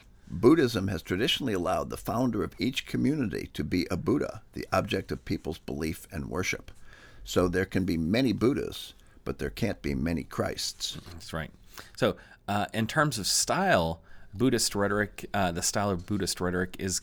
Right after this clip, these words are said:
Speaker 2: uh, very natural. It's subtle. It's, uh, uh, has brevity. Right?
Speaker 1: That's, that's very laconic.
Speaker 2: <laughs> Saying very laconic is also very laconic, right?
Speaker 1: <laughs>
Speaker 2: Uh,
Speaker 1: Yeah.
Speaker 2: so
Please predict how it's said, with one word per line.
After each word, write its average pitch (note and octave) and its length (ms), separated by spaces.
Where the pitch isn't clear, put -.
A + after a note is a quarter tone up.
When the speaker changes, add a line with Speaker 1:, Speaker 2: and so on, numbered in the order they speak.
Speaker 2:
uh, D#2+ 300
very G2+ 320
natural. G2 640
It's - 160
subtle. G#2 480
It's, - 240
uh, E2+ 40
uh, D#2+ 200
has F2 200
brevity. G2+ 540
Right? - 100
Speaker 1:
That's, - 300
that's G#2 220
very F2 280
laconic. - 640
Speaker 2:
<laughs> - 180
Saying B2 320
very A2+ 200
laconic G2 520
is G2 180
also A#2 300
very E2+ 240
laconic, E2 600
right? G2 280
Speaker 1:
<laughs> - 40
Speaker 2:
Uh, F#2 320
Speaker 1:
Yeah. - 160
Speaker 2:
so A2 260